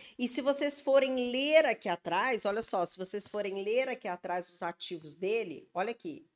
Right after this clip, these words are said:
quantidade, tá? Eu tenho aqui aminoácidos, que são o quê, né?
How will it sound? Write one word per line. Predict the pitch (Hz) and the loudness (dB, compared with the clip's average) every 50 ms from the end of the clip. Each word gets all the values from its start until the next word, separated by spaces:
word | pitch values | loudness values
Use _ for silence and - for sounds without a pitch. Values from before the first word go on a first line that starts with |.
| _ _ - | _ _ -6
quantidade, | - 202 202 202 - 196 185 160 135 123 135 - - | -6 -6 -6 -6 -8 -8 -6 -6 -6 -6 -6 -8 -6
tá? | - 208 226 285 349 - - - - - - - - | 0 2 2 2 2 -2 -10 -12 -12 -12 -16 -2 2
Eu | 214 220 220 | 2 2 4
tenho | 220 254 233 226 233 233 | 2 2 2 2 2 0
aqui | 220 - - 185 165 - - - _ - | -4 -6 -6 -6 -6 -6 -8 -14 _ 0
aminoácidos, | 226 277 311 330 320 302 294 269 247 220 208 208 214 214 - - 269 247 320 359 494 - - - - - _ _ _ _ _ _ - | 2 4 4 4 4 2 2 2 4 2 2 2 2 2 2 0 -2 -2 -2 0 2 2 2 0 -2 -8 _ _ _ _ _ _ -8
que | - 220 226 269 - - - _ | -6 -4 -4 -4 -8 -12 -18 _
são | - - - 202 208 226 | -2 0 2 2 0 0
o | 226 | -2
quê, | - 190 156 143 | -2 -2 -2 0
né? | 147 180 226 269 | 2 2 0 0